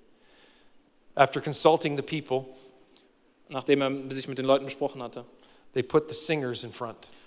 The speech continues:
Speaker 2: haben sie die Sänger an die Front geschickt.
Speaker 1: And they began to praise God for his glorious splendor.
Speaker 2: Und sie haben angefangen, Gott groß zu machen für seine
Speaker 1: And they sang, "Give
Speaker 2: Macht.
Speaker 1: thanks to the Lord.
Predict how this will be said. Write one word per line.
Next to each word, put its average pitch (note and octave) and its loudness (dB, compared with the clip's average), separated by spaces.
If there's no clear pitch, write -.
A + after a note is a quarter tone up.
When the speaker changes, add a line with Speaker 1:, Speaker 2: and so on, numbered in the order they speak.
Speaker 2:
haben C#3 8
sie C3 -4
die B2 -8
Sänger B2 4
an B2 -10
die A#2 -4
Front B2+ -4
geschickt. - -6
Speaker 1:
And A#2+ -6
they C3 0
began C#3 4
to C3+ -4
praise D3 4
God C#3+ 8
for C3+ -2
his A#2+ 0
glorious B2+ 2
splendor. A#2 -4
Speaker 2:
Und C#3 -8
sie C3 4
haben C3 8
angefangen, C#3+ 0
Gott C#3 4
groß D3+ 4
zu C#3+ -2
machen B2 -4
für B2+ -4
seine A#2 -2
Speaker 1:
And C3+ -2
they C#3 4
sang, C#3+ 2
"Give C3+ 2
Speaker 2:
Macht. - -10
Speaker 1:
thanks D3+ 2
to C#3 -6
the A2+ -6
Lord. A#2 0